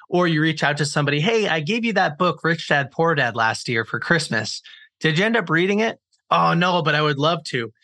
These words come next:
"Hey, what if I held you accountable to that? Would you be open to something like that? Maybe we meet on Fridays, talk for half an hour about the book." Like,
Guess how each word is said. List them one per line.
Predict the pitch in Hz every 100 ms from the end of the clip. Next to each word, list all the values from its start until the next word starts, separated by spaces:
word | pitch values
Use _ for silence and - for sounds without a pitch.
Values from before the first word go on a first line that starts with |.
| - -
"Hey, | 208
what | 147 202
if | 269
I | 262
held | 220 226 196
you | 196
accountable | 160 170 165 165 139
to | - 120
that? | 104 110 -
Would | 139
you | 165 151
be | 143 139
open | 147 151 170
to |
something | 170 185 175 170
like | 170 170
that? | 180 160
Maybe | 151 139
we | 135
meet | 139 139
on | 131 123
Fridays, | - 151 151 143 143 143
talk | 135 135
for | 135
half | 131 131 135
an |
hour | 131 131
about | 127 131 123
the |
book." | 127 151 151 - - - -
Like, | 165 156